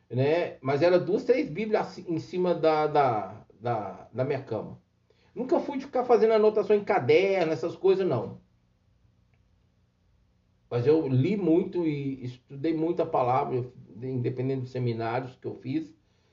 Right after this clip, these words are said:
mas nem assim eu ainda conheço Deus tanto quanto eu podia dizer,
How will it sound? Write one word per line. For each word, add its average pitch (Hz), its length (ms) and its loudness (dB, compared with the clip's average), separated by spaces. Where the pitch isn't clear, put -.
mas 135 1120 -4
nem 156 260 -4
assim 143 240 -8
eu 156 80 -4
ainda 151 140 -4
conheço 139 340 -6
Deus 131 240 -4
tanto 135 320 -8
quanto 127 240 -10
eu 131 120 -2
podia 127 420 -2
dizer, 127 580 -4